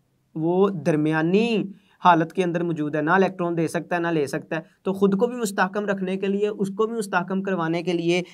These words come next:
ये हाइड्रोजन क्या करेगा, अपने एक इलेक्ट्रॉन की कार्बन के एक आखिरी इलेक्ट्रॉन के साथ क्या कर लेगा, शेयरिंग कर लेगा। इसी तरह से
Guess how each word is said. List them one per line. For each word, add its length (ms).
ये 140
हाइड्रोजन 460
क्या 200
करेगा, 340
अपने 400
एक 340
इलेक्ट्रॉन 480
की 240
कार्बन 420
के 120
एक 160
आखिरी 260
इलेक्ट्रॉन 420
के 100
साथ 240
क्या 140
कर 160
लेगा, 280
शेयरिंग 360
कर 140
लेगा। 280
इसी 220
तरह 200
से 240